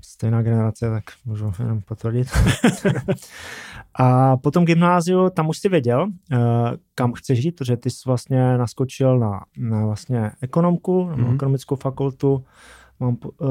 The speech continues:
Speaker 1: eh, tady v Ostravě, že, V Š B,
Speaker 2: Mhm.
Speaker 1: Technická univerzita, marketing, business, tak to už bylo jakoby vědomé tvoje jako rozhodnutí, že tohle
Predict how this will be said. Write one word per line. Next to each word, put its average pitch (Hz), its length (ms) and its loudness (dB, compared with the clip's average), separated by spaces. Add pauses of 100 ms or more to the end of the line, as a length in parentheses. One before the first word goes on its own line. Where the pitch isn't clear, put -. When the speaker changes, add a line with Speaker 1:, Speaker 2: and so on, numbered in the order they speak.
(220)
Speaker 1:
eh, 117 40 0
tady 120 180 0
v 110 160 -6
Ostravě, 147 420 0
že, 127 120 2
V 127 80 -2
Š 131 180 -2
B, 127 140 -2
Speaker 2:
Mhm. 127 220 2 (120)
Speaker 1:
Technická 135 420 0
univerzita, 135 800 0 (140)
marketing, 123 500 0
business, 151 340 0 (360)
tak - 160 -6
to 151 120 2
už 147 80 0
bylo 165 340 4
jakoby 160 280 -2
vědomé 143 500 4
tvoje 139 480 2
jako 143 160 -2
rozhodnutí, 131 400 0
že 135 100 2
tohle 131 520 2